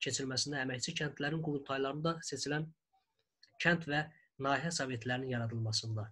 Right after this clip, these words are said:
qəza inqilab komitələrinin ləğvindən və qəza sovetlər qurultaylarında seçilən icraiyyə komitələrinin yaradılmasından başlanmalı idi. Min doqquz yüz iyirmi birinci ilin yazından Azərbaycanın bütün qəzalarında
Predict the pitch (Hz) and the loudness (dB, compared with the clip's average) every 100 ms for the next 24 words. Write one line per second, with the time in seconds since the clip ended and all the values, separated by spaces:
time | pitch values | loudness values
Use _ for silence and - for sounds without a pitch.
0 | - _ _ _ 131 131 156 156 139 147 | -12 _ _ _ 2 6 4 4 0 2
1 | 151 - 123 123 120 127 127 117 113 113 | 2 -2 -2 0 0 0 2 2 2 2
2 | 139 139 131 123 - _ 135 123 147 131 | 0 -2 -4 -6 -12 _ -2 0 0 0
3 | 123 113 139 120 113 110 113 113 117 123 | -2 -2 -4 -2 -4 -2 -2 0 -2 -2
4 | 120 113 - 127 127 _ _ 131 135 123 | -2 -2 -2 -4 -6 _ _ -4 0 0
5 | 139 139 117 113 113 113 113 110 107 107 | 0 -2 -4 -2 -2 -2 -2 -2 -2 -4
6 | 104 110 107 110 - _ _ _ - 107 | -6 -6 -6 -6 -10 _ _ _ -8 -6
7 | - 104 107 - _ _ _ _ _ - | -4 -8 -12 -20 _ _ _ _ _ -20
8 | - - 143 139 139 135 135 139 139 139 | -6 0 0 2 2 0 0 0 0 2
9 | 117 120 123 123 156 151 127 127 123 131 | 2 2 0 0 -2 -2 -2 0 0 0
10 | 139 120 180 170 147 143 135 131 127 135 | 0 0 2 2 4 2 0 -2 -4 -6